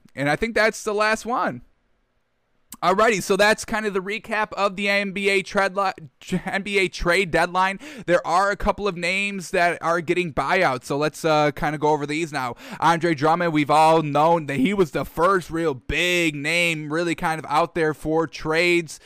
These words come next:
uh, but he does not go anywhere because nobody's gonna trade for him when, you know, he wants to get out and they're not playing him because they're either gonna trade him or buy him out. So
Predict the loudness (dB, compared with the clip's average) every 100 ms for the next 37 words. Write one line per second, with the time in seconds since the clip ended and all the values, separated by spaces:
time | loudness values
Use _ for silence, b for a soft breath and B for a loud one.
0 | B B 2 4 4 4 2 2 -2 -6
1 | 0 0 0 -4 0 0 0 0 -2 -2
2 | -2 -2 -2 -4 -4 -8 -8 -2 0 0
3 | 0 0 0 -2 -4 -4 -4 -4 -4 -6
4 | -2 -2 -2 -4 0 2 2 0 -4 -2
5 | 0 0 -2 -2 -2 -2 -4 -4 -6 -6
6 | -4 -4 -4 -6 -6 -8 -6 -6 -6 -6
7 | -6 -4 -4 -2 0 0 0 -4 -4 -4